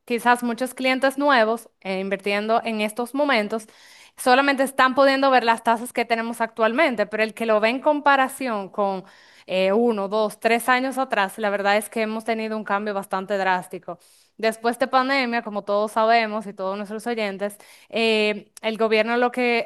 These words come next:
realizó fue emitir bonos con excelentes tasas de interés para, eh, recoger dinero de la economía y frenar un poquito la inflación que teníamos en esos momentos. Y llegamos a ver productos, eh, en bonos con rendimientos de un doce, de un trece por ciento, que quizás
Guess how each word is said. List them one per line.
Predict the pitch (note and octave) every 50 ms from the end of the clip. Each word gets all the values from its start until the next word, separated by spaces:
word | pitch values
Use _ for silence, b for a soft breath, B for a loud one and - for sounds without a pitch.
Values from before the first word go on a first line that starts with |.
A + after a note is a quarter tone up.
| A3 A3+
realizó | A#3+ A#3+ A#3+ B3+ A#3+ - A#3 A3 G#3
fue | - A3 G#3+
emitir | G3+ G#3 G#3 G3+ A3 A#3 A#3+ B3
bonos | A#3 A3+ A3 G#3+ A3 G#3+ -
con | - G#3+ G#3 G3+
excelentes | G3+ - G#3+ G3 G3 G#3 G#3+ A3+ B3+ B3 -
tasas | A#3+ A3+ A#3 A3+ B3+ A#3+ -
de | - B3 B3
interés | B3 A#3+ B3+ B3 A3+ G3+ G3+ - -
para, | - B3 A3+ G#3 G3+ G3+ A3+ - b b b b b b b b -
eh, | A3+ A3 G#3+ G#3 G#3
recoger | A3+ G#3+ - A3+ A3 A3+ A3 G#3+
dinero | G#3+ G#3+ G#3+ G#3 G3+ G3+
de | G3 G3
la | G3 F#3+
economía | G3 G#3 G3 G3+ A3 D4+ E4 C4 G3+ - -
y | G#3+ G#3+ G#3 G3
frenar | - G#3 G3+ G3 G3 G3 G3+ A3
un | A3
poquito | G#3 A3 - A3+ A3+ A3+ G#3+
la | G#3 G#3
inflación | G#3 F#3+ G#3 G3 G3 - G3 G3
que | F#3 G#3+ G#3
teníamos | G#3+ G3+ F#3+ F#3+ G3 G3+ G3+ - G#3
en | G3
esos | F#3+ F#3+ - G#3 - -
momentos. | G#3+ G3 F#3+ F3+ F3 E3 E3+ E3+ F3 - - b b b b b b
Y | A#3+ A#3
llegamos | A#3 A3 A3+ A3+ B3 C4 C#4 -
a | C#4+
ver | C#4+ C#4+ C#4
productos, | C#4 C#4 C#4+ C#4 B3+ A#3+ - - A#3 A#3 A#3 - -
eh, | - G3+ G3 G3 G3
en | G3+ G3+
bonos | G3+ A#3 A#3 A3 G3+ G#3 A#3+ - - b b b b b b b b b
con | b B3 A#3+ A#3+
rendimientos | A#3+ A#3 A3+ A3+ A3+ A#3+ B3 B3 A3+ A3+ G#3+ -
de | A3+ A3
un | A3 G#3+
doce, | G#3+ A3 A3+ A3+ A3+ A#3 G#3+
de | G#3+
un | A3 A3
trece | A3 A3+ A3+ A3 B3+ A3+
por | A3+ A#3+ A#3+
ciento, | - A#3+ G#3+ G#3 G3+ G3
que | - G#3+ G3+
quizás | - A3 G#3 - A#3+ A#3 B3 A#3+ - -